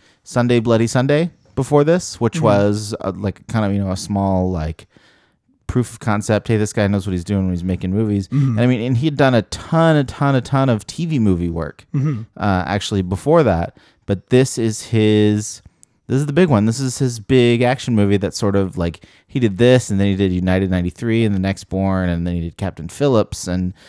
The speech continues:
Speaker 1: like, he's a, he's a pretty well-known director at this point.
Speaker 2: Mm-hmm.
Speaker 1: Uh, and he's also really well-known for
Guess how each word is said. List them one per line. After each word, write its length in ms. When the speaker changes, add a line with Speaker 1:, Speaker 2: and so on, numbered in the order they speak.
Speaker 1:
like, 160
he's 220
a, 180
he's 160
a 80
pretty 260
well-known 840
director 360
at 100
this 120
point. 400
Speaker 2:
Mm-hmm. 340
Speaker 1:
Uh, 280
and 120
he's 120
also 240
really 180
well-known 400
for 340